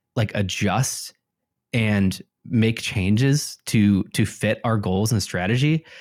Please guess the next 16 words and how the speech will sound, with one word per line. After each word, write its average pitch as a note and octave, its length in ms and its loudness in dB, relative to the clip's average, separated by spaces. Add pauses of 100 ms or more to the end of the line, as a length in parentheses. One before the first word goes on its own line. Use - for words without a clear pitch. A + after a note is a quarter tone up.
(400)
This D3+ 220 2
isn't D3 300 2
some, C3+ 280 2
like, A#2 160 2
huge B2+ 500 0
corporation G2+ 880 2
that F#2 160 0
has G2+ 160 0
a G#2+ 40 0
lot G2 280 2
of G2+ 240 -2 (340)
fat G#2 400 -4
that G#2+ 140 0
can A2 140 2
be G#2 100 4
trimmed G2+ 600 2